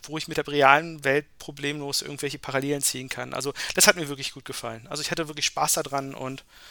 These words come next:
es gibt mittlerweile, glaub ich, drei Bände bei Reprodukt, die man da kaufen kann und, äh, ich werd mir zumindest mal einen gönnen und mal gucken, wie umfangreich die sind, weil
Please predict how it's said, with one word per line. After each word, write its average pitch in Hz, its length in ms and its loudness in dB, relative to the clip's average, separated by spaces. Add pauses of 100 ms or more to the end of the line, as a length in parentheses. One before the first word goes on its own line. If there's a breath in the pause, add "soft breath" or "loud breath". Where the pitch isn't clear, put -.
(160 loud breath)
es - 140 -8
gibt - 180 -16
mittlerweile, 143 460 -4
glaub 135 160 -10
ich, - 140 -8
drei 139 240 0
Bände 160 320 -6
bei 147 100 -2
Reprodukt, 147 680 -10 (420 loud breath)
die 151 80 -12
man 147 160 -8
da 139 80 -4
kaufen 135 460 -10
kann 127 400 -12
und, 120 460 -16
äh, 120 200 -12 (380 loud breath)
ich - 100 -2
werd 139 140 0
mir 151 100 -12
zumindest 139 540 -6
mal 151 140 -6
einen 143 280 -4
gönnen 139 300 -6
und 127 100 -14
mal 131 100 -12
gucken, 147 300 -16
wie 139 80 -12
umfangreich 143 560 -6
die - 140 -10
sind, 135 280 -6
weil 131 220 -6